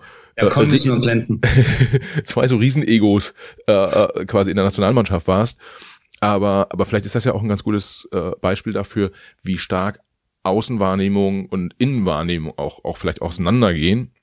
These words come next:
Speaker 2: Äh, und gerade wenn man so, wie du sagst, irgendwie auch mal aneckt und, äh, seine Themen durchsetzen will, das stelle ich mir sehr, ich sag mal so, sehr, sehr, sehr, sehr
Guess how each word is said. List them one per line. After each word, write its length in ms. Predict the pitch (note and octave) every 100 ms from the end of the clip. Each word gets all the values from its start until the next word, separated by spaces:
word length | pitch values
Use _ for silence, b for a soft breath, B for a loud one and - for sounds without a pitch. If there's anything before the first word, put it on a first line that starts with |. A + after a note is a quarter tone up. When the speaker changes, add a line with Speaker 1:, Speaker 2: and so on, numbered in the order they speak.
| _ _ _ _ _ _ - -
Speaker 2:
Äh, 360 | G2+ F#2+ F#2 F2+ B B B B _
und 400 | G2 F#2+ F#2 G2 -
gerade 300 | - G#2 A2+
wenn 100 | G#2+
man 220 | G#2 G2+
so, 380 | G2+ G2+ G2+ - C#2 -
wie 400 | - - C2+ F#2
du 100 | F#2+
sagst, 340 | F2+ F#2+ A2+
irgendwie 220 | F#2+ F#2+ F#2
auch 120 | -
mal 160 | E2+
aneckt 580 | - G2+ G#2+ G#2+ - -
und, 360 | - F#2+ E2+ -
äh, 140 | F#2
seine 240 | F#2 F2+ F2
Themen 240 | A2 A#2+
durchsetzen 460 | A2+ A2 G2+ - G#2
will, 240 | G#2 G#2+ B B B B B _ _ -
das 180 | F#2+ -
stelle 220 | - D3+
ich 80 | B2+
mir 320 | A#2 G#2+ G2
sehr, 580 | G2 G2 G2 F#2+ F#2+ F#2 _ b b b
ich 60 | -
sag 60 |
mal 80 | G2+
so, 240 | G2 - - _
sehr, 340 | F2+ F#2 F2+ D2+
sehr, 120 | F#2 -
sehr, 380 | F2 F2+ D2
sehr 480 | E2 F2+ E2+ E2 D#2+